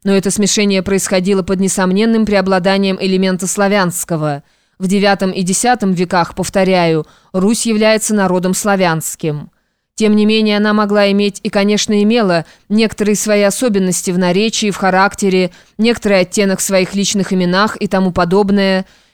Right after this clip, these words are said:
Черты, сходные с германскими народами, особенно родство корней в языке, могут быть возводимы бесспорно к их общеарийскому родству и к их совместному жительству ещё в скифском мире.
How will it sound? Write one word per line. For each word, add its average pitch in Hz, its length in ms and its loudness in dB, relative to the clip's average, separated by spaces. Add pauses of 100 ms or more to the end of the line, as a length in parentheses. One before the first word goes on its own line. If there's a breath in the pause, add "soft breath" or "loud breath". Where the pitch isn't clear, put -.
Черты, 220 340 0
сходные 208 460 0
с 185 60 -4
германскими 202 560 0
народами, 196 640 0 (260 soft breath)
особенно 208 500 2
родство 208 480 0
корней 202 440 0
в 196 40 -2
языке, 180 680 0 (240 soft breath)
могут 226 340 2
быть 214 220 -2
возводимы 208 560 2
бесспорно 214 680 0
к 175 80 -6
их 220 220 -2 (160)
общеарийскому 202 1300 0 (220 soft breath)
родству 175 720 -2 (220 soft breath)
и 208 100 -2
к - 80 -6
их 254 240 -2
совместному 226 680 0
жительству 220 480 -2
ещё 226 260 0
в - 60 -4
скифском 226 500 -2
мире. 170 580 2